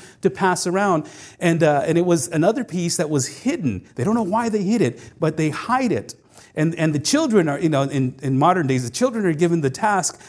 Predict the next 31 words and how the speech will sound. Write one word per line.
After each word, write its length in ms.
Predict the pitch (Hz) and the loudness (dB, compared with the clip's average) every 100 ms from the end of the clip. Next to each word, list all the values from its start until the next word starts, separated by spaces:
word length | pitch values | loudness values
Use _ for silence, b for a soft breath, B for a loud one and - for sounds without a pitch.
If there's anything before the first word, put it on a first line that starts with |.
| - | -8
of 100 | 151 | -2
going 240 | 170 220 | 0 2
out 140 | 214 190 | 0 -2
to 80 | 170 | -4
try 160 | 196 | -2
to 80 | 180 | -2
find 520 | - 226 220 220 202 | -2 0 2 2 2
this 280 | 190 185 - B - | 2 2 -2 B -2
afikomen, 640 | 190 196 202 - 220 202 | 0 0 0 -2 0 2
the 80 | 147 | 0
bread 180 | 143 185 | 0 0
of 80 | 180 | -2
affliction. 400 | 175 208 208 151 | -2 -2 0 0
"Find 360 | 214 285 269 | 2 2 2
it 100 | 156 | 2
and, 240 | 143 139 B B | 2 0 B B
and 160 | 160 156 | 0 4
bring 160 | 277 | 4
it 100 | 277 | 2
to 80 | - | 2
me, 120 | 196 | 4
and 100 | 180 | 4
you 80 | 202 | 4
will 120 | 220 | 4
be 260 | 180 214 208 B - | 2 2 0 B 0
re-, 320 | 156 202 175 | 4 4 4
it 80 | 175 | 4
will, 280 | 196 214 160 - | 4 2 0 -2
you'll 160 | 185 | 0
be 140 | 190 202 | 2 0
rewarded. 580 | 180 180 214 254 160 | 0 0 2 4 4